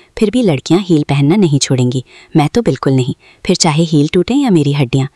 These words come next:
चलो अब सब wait कर रहे हैं हमारा।" "कहाँ?" "conference room में, और कहाँ?" "या, शुक्र है आपकी heel और आप नहीं टूटी, पर conference room नहीं, hospital में जा रहे होते इस time हम।"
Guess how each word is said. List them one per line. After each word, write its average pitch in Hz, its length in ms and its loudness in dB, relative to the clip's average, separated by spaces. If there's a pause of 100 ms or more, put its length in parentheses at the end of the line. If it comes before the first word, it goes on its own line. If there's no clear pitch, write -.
(200)
चलो 214 220 -2
अब 240 60 -4
सब 233 240 -4
wait 139 180 0
कर 139 120 -2
रहे 135 140 0
हैं 131 60 0
हमारा।" 131 320 -2 (360)
"कहाँ?" 160 300 -2 (420)
"conference 180 480 0
room 139 100 2
में, 135 200 0
और 170 120 2
कहाँ?" 127 280 -6 (340)
"या, 143 240 2 (340)
शुक्र - 320 -2
है 214 60 -2
आपकी 180 280 -2
heel 156 240 0
और 165 100 0
आप 139 220 -2
नहीं 139 120 2
टूटी, 139 300 -4 (220)
पर 170 80 -2
conference 139 540 -2
room 131 80 0
नहीं, 127 160 -2 (240)
hospital 156 340 -2
में 160 120 4
जा 139 140 0
रहे 131 120 -2
होते 202 240 -2
इस 226 140 -2
time 147 200 0
हम।" 127 140 -2